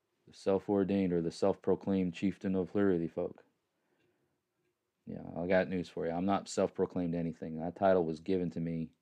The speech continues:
by my tribe. My tribe trusts me for that, and that's what matters to me is my tribe. I ain't gotta prove nothing to anybody else except for them and my family. And, and my worth is continuously,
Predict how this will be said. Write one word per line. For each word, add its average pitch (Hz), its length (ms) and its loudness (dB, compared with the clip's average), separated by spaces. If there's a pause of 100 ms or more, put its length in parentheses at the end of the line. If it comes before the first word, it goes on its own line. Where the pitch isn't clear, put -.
(480)
by 82 160 2
my 78 180 -4
tribe. 76 440 -6 (1600)
My 85 120 -2
tribe 85 480 2 (160)
trusts - 480 -4
me 80 240 -6
for 80 100 -6
that, 76 300 -6
and 82 280 -12
that's 90 260 2
what 80 140 -6
matters 85 340 -8
to - 100 -12
me 82 180 -8
is 73 120 -12
my 76 140 -12
tribe. 73 400 -8 (1800)
I 90 160 2
ain't 85 80 2
gotta 82 180 2
prove 87 240 0
nothing 87 360 -2
to - 120 -2
anybody 120 300 6
else 113 200 4
except - 300 -2
for 87 100 -4
them 90 200 -2
and 82 100 -2
my 80 100 -6
family. 80 440 -10 (760)
And, 80 300 -4
and 78 180 -8
my 87 160 2
worth 87 320 2
is 85 100 -6
continuously, 82 960 0